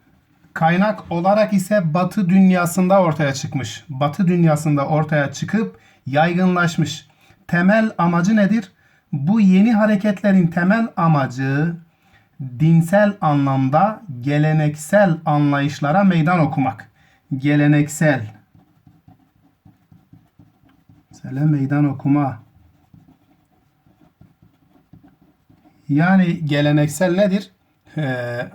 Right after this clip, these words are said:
kasıt burada Hristiyanlıktır. Daha sonra, e, İslam ülkelerinde de kendine yer bulsa, başta Hristiyanlığa bir tepki olarak bunlar ortaya çıkmıştır. Alternatif, e, farklı bir hayat tarzı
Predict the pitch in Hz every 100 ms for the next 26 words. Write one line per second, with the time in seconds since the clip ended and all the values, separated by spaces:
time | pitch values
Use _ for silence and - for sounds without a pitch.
0 | - - 143 - 254 185 185 160 226 160
1 | 160 147 - 139 151 165 135 120 143 165
2 | 175 165 156 151 - _ _ 131 135 147
3 | - 160 151 135 147 139 135 135 143 151
4 | 139 - 135 139 156 156 143 135 131 -
5 | 233 226 - - - 143 147 - 208 -
6 | 180 170 - 175 175 170 180 214 202 180
7 | 151 151 - 156 - - 175 156 196 240
8 | - - _ _ 160 190 170 151 151 -
9 | 170 165 151 165 196 - - 190 190 208
10 | 196 - 165 165 180 175 170 170 170 214
11 | 196 - _ _ _ - 139 135 - 175
12 | 165 202 190 185 - 151 190 190 - 156
13 | 147 147 190 220